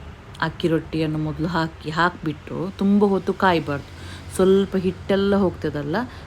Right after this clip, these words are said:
ತಕ್ಷಣ ಅದನ್ನೇನು ಮಾಡಬೇಕು ಗೊತ್ತುಂಟಾ? ಟರ್ನ್ ಮಾಡಬೇಕು. ಟರ್ನ್ ಮಾಡಿಬಿಟ್ಟು ಇನ್ನೊಂದು ಸೈಡ್ ಉಂಟಲ್ಲ, ಸ್ವಲ್ಪ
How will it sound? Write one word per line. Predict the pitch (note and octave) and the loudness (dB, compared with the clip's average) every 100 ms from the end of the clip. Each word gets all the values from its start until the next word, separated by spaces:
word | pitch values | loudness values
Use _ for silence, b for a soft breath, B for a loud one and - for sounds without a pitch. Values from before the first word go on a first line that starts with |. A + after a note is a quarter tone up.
| - | -4
ತಕ್ಷಣ | F3+ - - G3 F#3 E3 | -4 -2 0 2 2 2
ಅದನ್ನೇನು | E3+ F3 E3+ D#3+ | 2 2 0 0
ಮಾಡಬೇಕು | D#3 C#3+ D3 - | -2 -2 -6 -4
ಗೊತ್ತುಂಟಾ? | D3+ - D3 D3 G#3+ D#4+ - - - - - | -8 -4 -4 0 0 -2 -8 -16 -16 -16 6
ಟರ್ನ್ | C#4 A3+ E3 | 8 8 4
ಮಾಡಬೇಕು. | D3 C3 C#3 - - - - - - - - - - - - - - - - - - - - - - B B B B - - | -2 -4 -8 -8 -12 -14 -14 -14 -14 -14 -14 -14 -16 -16 -16 -16 -16 -16 -16 -16 -16 -16 -16 -16 -16 B B B B 0 4
ಟರ್ನ್ | G#3 G#3+ F#3 | 6 6 4
ಮಾಡಿಬಿಟ್ಟು | D#3+ D3 D3 - C#3+ D3+ - | 0 -4 -8 -8 -8 -4 2
ಇನ್ನೊಂದು | F#3+ A3+ G#3+ - | 4 6 6 4
ಸೈಡ್ | E3 D3+ D3 | 0 0 -4
ಉಂಟಲ್ಲ, | C#3+ C#3+ D#3+ - | -6 -6 -6 0
ಸ್ವಲ್ಪ | F3 E3+ | 2 2